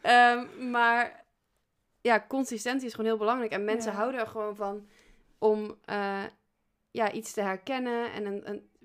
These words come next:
Speaker 1: mensen willen zich ook gewoon op een bepaalde manier veilig voelen. Je wil dat,
Speaker 2: Mhm.
Speaker 1: dat de mensen die je volgt betrouwbaar overkomen. En daardoor, daarvoor helpt het gewoon heel erg om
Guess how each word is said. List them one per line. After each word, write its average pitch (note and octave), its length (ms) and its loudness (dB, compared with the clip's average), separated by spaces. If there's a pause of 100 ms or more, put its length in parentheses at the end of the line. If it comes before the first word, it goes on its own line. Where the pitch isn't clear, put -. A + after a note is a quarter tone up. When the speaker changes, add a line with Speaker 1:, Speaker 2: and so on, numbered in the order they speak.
(300)
Speaker 1:
mensen A#3 280 -2
willen B3 200 -4
zich A3+ 140 -10
ook - 220 -6
gewoon G#3 160 -4
op G#3 80 -10
een G#3 80 -4
bepaalde A3 320 0
manier G3 400 -6 (680)
veilig A#3 420 0
voelen. G3 220 -10
Je G3 80 -4
wil G#3+ 180 0
dat, G#3+ 140 0
Speaker 2:
Mhm. A3 180 -6
Speaker 1:
dat G3 300 -6 (420)
de G3 320 -2
mensen G#3 420 -4
die G#3 100 -6
je G3 120 -4
volgt A3 360 -2 (420)
betrouwbaar G#3 640 0
overkomen. G#3 640 -2
En G3+ 300 -8 (760)
daardoor, G3+ 480 2
daarvoor G#3 320 0
helpt A3 220 0
het B3 100 -16
gewoon G3+ 160 -8
heel G3+ 160 -6
erg G3+ 280 -10 (520)
om G#3+ 380 -2